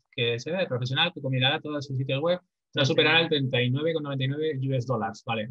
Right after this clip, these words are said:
O sea, treinta y nueve dólares, treinta y nueve con noventa y nueve dólares, independientemente del país en el que vendas, ¿vale? O sea que primero seis meses, treinta y nueve euros, tarifa plana, luego prácticamente cuarenta euros, no es,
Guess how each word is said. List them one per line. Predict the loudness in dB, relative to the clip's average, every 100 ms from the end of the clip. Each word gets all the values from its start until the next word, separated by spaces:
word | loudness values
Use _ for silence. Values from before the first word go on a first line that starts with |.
| -8
O |
sea, | -6 -6
treinta | -4 -4
y |
nueve | -2 0
dólares, | 0 -2 -6 -8
treinta | -6 -2
y | 0
nueve | 0
con | 2
noventa | 0 0
y |
nueve | 0 0
dólares, | 0 -2 -6 -12 _ _ _ _ -2
independientemente | 2 4 4 4 4 2 0 0 2
del | 2 2
país | 2 0 0
en |
el | -2
que | -2
vendas, | -6 -8 -8
¿vale? | -4 -2
O | -2
sea | -2
que | 0 -2 -4 -14 _
primero | 0 2 2
seis | 0 -6
meses, | -6 -6
treinta | -6 -4
y | -4
nueve | -2 -4
euros, | -2 -2
tarifa | -2 -2
plana, | -2 0 0
luego | 0 -2 -4 _ -10
prácticamente | -4 -2 0 0 0
cuarenta | -2 -2 -2
euros, | -2 0
no | 0 0
es, | -2